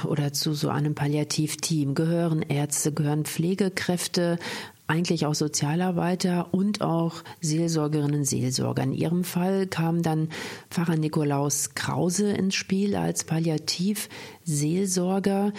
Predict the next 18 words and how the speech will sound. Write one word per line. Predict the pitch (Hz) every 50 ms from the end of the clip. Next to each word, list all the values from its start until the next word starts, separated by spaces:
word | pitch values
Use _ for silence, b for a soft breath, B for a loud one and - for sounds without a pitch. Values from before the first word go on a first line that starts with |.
| B B B B B B B B
Wie | - 160 160 160 165 170 170
haben | 180 190
Sie | 185 185 170
da | 175 196 220
den | 226 165 143 -
Kontakt | - 135 131 127 - 135 131 - -
hergestellt? | 131 127 131 135 131 - - 143 135 131 131 131 -
Kam | 170 165 185 196
der | 185 -
einfach | - 185 185 - 185 180 170
sozusagen | 175 180 170 180 - - 175 165 175 175 180
mit | 175 175 -
dem | 185 175
Gesamtpaket | 160 156 143 - 143 170 208 208 - 208 202 208 - 208 196 196 -
mit | 170 180 214 214 208 - B B B B B -
ins | - 208 208 208 - - 147
Haus | 151 175 208 240 262 262 - - - - -
oder | - 185 180 180 175 170 165 165 165 -